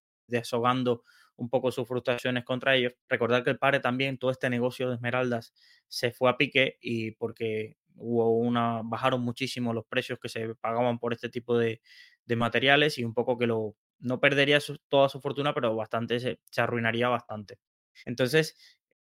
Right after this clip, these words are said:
la otra idea brillante del padre fue enviarlos a un campamento de supervivencia militar. Imaginaros con doce años, donde básicamente lo que se hacía en ese campamento, los monitores, era entregarle una ración de comida y agua y tenían que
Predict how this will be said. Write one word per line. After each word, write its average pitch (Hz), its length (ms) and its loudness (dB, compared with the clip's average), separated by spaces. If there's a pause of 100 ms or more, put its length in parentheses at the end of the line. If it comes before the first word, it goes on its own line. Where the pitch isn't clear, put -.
la 113 600 2
otra 139 300 2
idea 147 180 6
brillante 143 380 2
del 139 160 2
padre 143 380 2
fue 139 420 2
enviarlos 123 640 -2
a 135 60 -2
un 131 100 -4
campamento 131 560 -2
de 151 60 2
supervivencia 131 800 -4
militar. 131 420 -2 (160)
Imaginaros 123 420 -4
con 127 160 -4
doce 131 220 -2
años, 147 340 -2 (400)
donde 131 220 2
básicamente 147 580 0
lo 135 100 0
que 123 120 0
se - 80 -6
hacía 139 240 -4
en 143 60 -2
ese 143 200 -4
campamento, 139 560 -4
los 120 100 -2
monitores, 127 460 -2
era 135 120 -2
entregarle 131 420 0
una 127 160 -2
ración 127 420 -2 (180)
de 117 120 -4
comida 131 340 2
y 139 60 4
agua 160 340 4 (480)
y 165 440 2
tenían 143 420 2
que 156 460 4